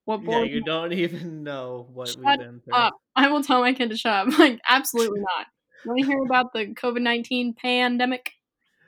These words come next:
Speaker 2: And while all the toilet paper got taken.
Speaker 1: Oh my God, what is that? Like, I don't understand. I don't even think diarrhea is, like, a symptom of corona. So, like, I don't understand this whole toilet paper thing.
Speaker 2: I,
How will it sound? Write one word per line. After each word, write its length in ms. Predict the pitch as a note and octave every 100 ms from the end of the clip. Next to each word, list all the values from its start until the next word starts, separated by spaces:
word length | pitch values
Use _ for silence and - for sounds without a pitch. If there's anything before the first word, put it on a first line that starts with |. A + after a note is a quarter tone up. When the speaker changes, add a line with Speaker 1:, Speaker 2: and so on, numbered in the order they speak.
| _ -
Speaker 2:
And 200 | B2 B2
while 200 | B2 B2
all 360 | A#2+ C3 B2+
the 60 | B2+
toilet 380 | A#2 B2 B2 B2
paper 200 | A#2+ B2+
got 160 | B2 B2+
taken. 460 | C3 B2+ C3 C3 _
Speaker 1:
Oh 280 | - F#4+ A4+ G#4
my 120 | C4 A#3 -
God, 400 | G#4+ A4+ F4+ D#4
what 200 | A4+ B4+
is 200 | B4 D5 -
that? 360 | A#4+ G4+ C4 - -
Like, 320 | G4+ G#4 - _ _ -
I 120 | C#4
don't 240 | B3+ B3+ B3+
understand. 540 | A#3+ A#3 A3+ G3 F#3 -
I 100 | D4+
don't 100 | G4+
even 220 | G#4 G4
think 180 | F#4 D#4
diarrhea 440 | C4+ C#4 B3+ A#3+
is, 80 | B3+
like, 140 | B3+
a 60 | A3
symptom 800 | - A#3+ A3+ A#3 G#3 F#3+ F#3+ G3+ _ _ _
of 200 | B3 A3+ -
corona. 540 | A#3+ A3+ C#4 C#4+ -
So, 140 | - B3
like, 140 | A#3+
I 140 | - A#3+
don't 260 | A3+ A3
understand 380 | A3+ A#3+ A#3+ G#3+
this 80 | A3
whole 140 | G#3
toilet 300 | A3+ G#3 F3+
paper 240 | F#3+ F#3+ G3
thing. 320 | G#2 - G#3+ _ _ _ _
Speaker 2:
I, 200 | - B2+